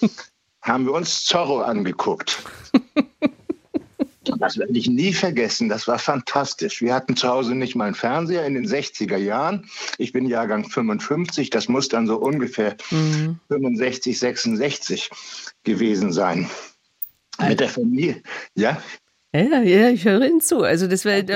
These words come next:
Speaker 2: äh, aus, aus dem Mangel an bewegten Bildern dann auf jeden Fall so diese, ähm, diese Kinoerlebnisse ganz in einer unglaublichen, ähm, Schärfe abge-, abgespeichert.
Speaker 1: Total intensiv.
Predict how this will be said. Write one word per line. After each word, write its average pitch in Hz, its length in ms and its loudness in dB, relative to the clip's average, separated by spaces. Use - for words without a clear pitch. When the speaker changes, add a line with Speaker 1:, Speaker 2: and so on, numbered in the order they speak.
Speaker 2:
äh, - 40 -4
aus, 196 220 -2
aus 196 160 2
dem 202 140 2
Mangel 262 300 -2
an 226 180 -4
bewegten 220 500 -2
Bildern 233 380 0
dann 233 180 -2
auf 214 180 -4
jeden 220 240 0
Fall 233 220 -2
so 208 140 -4
diese, 247 580 -2
ähm, 202 280 2
diese 208 200 0
Kinoerlebnisse 240 1040 -2
ganz 254 400 4
in - 140 -8
einer 202 280 -2
unglaublichen, 220 920 0
ähm, 190 300 2
Schärfe 208 440 -2
abge-, 156 640 -2
abgespeichert. 139 1000 -4
Speaker 1:
Total 156 640 -4
intensiv. 131 880 -4